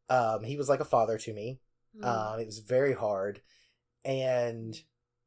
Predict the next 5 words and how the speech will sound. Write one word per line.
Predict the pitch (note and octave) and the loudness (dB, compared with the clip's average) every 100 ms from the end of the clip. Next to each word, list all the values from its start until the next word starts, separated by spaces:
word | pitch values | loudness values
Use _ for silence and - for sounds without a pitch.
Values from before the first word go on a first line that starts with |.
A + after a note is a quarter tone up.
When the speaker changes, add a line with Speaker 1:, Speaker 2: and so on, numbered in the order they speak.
| _ - | _ -4
Speaker 1:
you | C#3 | 0
know, | C3 G#2 G2+ - - | 0 0 -4 -12 -18
he, | - - E3 D#3+ D3+ C#3 - - _ _ _ _ _ _ - | -16 -8 -8 -8 -6 -4 -6 -16 _ _ _ _ _ _ -4
it | E3 | 0
was, | D#3+ C3+ | 0 -2